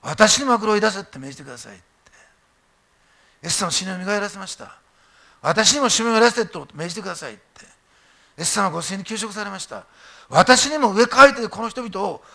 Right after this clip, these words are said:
満腹させるだけの働きをさせてください」って。ヨハネの福音書でイエス様は、「私が行ったより、それに勝る技をあなた方はする」っておっしゃったんです。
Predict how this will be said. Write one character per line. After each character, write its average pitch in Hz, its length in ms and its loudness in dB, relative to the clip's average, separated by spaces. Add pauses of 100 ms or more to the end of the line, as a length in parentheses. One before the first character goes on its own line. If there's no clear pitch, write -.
(240)
満 208 300 8
腹 294 160 -4
さ 240 140 6
せ 269 120 2
る 262 80 -2
だ 254 120 8
け 247 100 0
の 247 320 4 (360)
働 254 340 8
き 254 60 -2
を 233 40 -4
さ 202 160 -2
せ - 60 -6
て 220 60 -10
く - 20 -8
だ 233 80 -6
さ 190 120 -4
い」 160 40 -8
っ - 20 -14
て。 - 240 -20 (3750)
ヨ 165 100 -2
ハ 196 120 2
ネ 156 60 -4
の 143 60 -14
福 143 120 -18
音 151 60 -14
書 139 100 -12
で 139 80 -12
イ - 20 -12
エ - 20 -12
ス - 100 -6
様 135 200 -12
は、 127 220 -10 (300)
「私 202 400 -2
が 226 80 0
行 208 460 -6
っ 220 160 -2
た 175 100 -8
よ 147 60 -10
り、 131 140 -16 (200)
そ - 180 -4
れ 233 80 0
に 233 60 -4
勝 220 320 0
る 262 60 2
技 208 220 2
を 170 180 -6 (300)
あ 123 100 -8
な 156 100 -2
た 214 100 -4
方 180 180 -2
は 127 60 -4
す - 180 -6
る」 254 60 -2
っ - 20 -10
て - 120 -14
お 139 40 -12
っ - 20 -12
し - 100 -6
ゃ - 40 -12
っ - 40 -16
た - 120 -20
ん - 80 -20
で - 120 -20
す。 - 140 -20